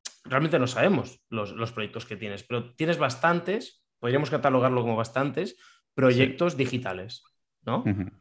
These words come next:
Speaker 1: Que pueden pasar
Speaker 2: Exacto.
Speaker 1: por webs, por comunidades, el podcast, el
Speaker 2: Ujú.
Speaker 1: canal de YouTube, mm, no sé qué otro estilo puedes, que me haya podido dejar, si es que hay alguno, algún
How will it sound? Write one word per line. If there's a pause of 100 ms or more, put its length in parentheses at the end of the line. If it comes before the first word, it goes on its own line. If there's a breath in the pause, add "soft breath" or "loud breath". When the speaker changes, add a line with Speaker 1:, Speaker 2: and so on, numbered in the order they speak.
Speaker 1:
Que
pueden
pasar
Speaker 2:
Exacto.
Speaker 1:
por
webs,
por
comunidades, (360)
el
podcast,
el
Speaker 2:
Ujú.
Speaker 1:
canal
de
YouTube, (220)
mm,
no
sé
qué
otro
estilo
puedes, (180)
que
me
haya
podido
dejar,
si
es
que
hay
alguno,
algún